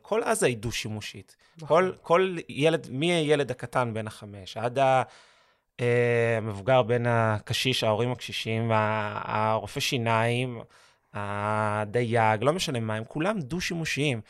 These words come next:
Speaker 1: כלומר, כולם הם גם אזרחים, אבל קודם כל ולפני הכל, איזשהי איום צבאי. והאיום הצבאי הזה הוא תמידי, הוא לא נגמר, הוא לא פוסק. אין, אין ראש ממשלה ישראלי,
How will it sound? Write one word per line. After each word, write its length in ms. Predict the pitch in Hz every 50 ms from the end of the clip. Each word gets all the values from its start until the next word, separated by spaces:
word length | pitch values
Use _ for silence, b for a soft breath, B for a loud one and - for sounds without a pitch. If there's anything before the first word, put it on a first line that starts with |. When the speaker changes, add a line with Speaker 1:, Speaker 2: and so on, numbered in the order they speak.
| b b b
Speaker 1:
כלומר, 160 | - 113 117
כולם 360 | - - - 151 190 226 220
הם 120 | 185 147 120
גם 200 | 120 156 170 190
אזרחים, 460 | 175 123 113 110 104 - - 143 165
אבל 160 | 156 107 107
קודם 320 | 107 - - 175 180 190 143
כל 220 | - - 113 110 101
ולפני 380 | 104 107 101 - - - 151 151
הכל, 340 | 139 131 - - - - 196 - b b b b _
איזשהי 360 | - 117 117 - - 110 110 - -
איום 280 | 101 104 113 113 117
צבאי. 400 | - - - 98 107 113 113 104 - b b b b b -
והאיום 760 | 107 95 101 104 101 - - 95 95 107 104 104 107 147 156
הצבאי 300 | 170 - - 120 131 131
הזה 160 | 127 113 104
הוא 140 | 110 98 95 -
תמידי, 440 | - - 107 101 92 98 131 147 151 - _ _ _ _
הוא 120 | - 98
לא 80 | 110 131
נגמר, 400 | 147 151 139 131 131 131 127 113 b b b b
הוא 120 | b 110 113
לא 60 | 120
פוסק. 440 | - - 139 - - 120 123 - - b b b b b b b
אין, 220 | 143 160 185 180 - - _ - - - -
אין 180 | - 165 190 185 175
ראש 260 | 123 131 151 - -
ממשלה 320 | 135 - - 123 127 123
ישראלי, 580 | 123 120 - - 110 113 113 110 123 139 151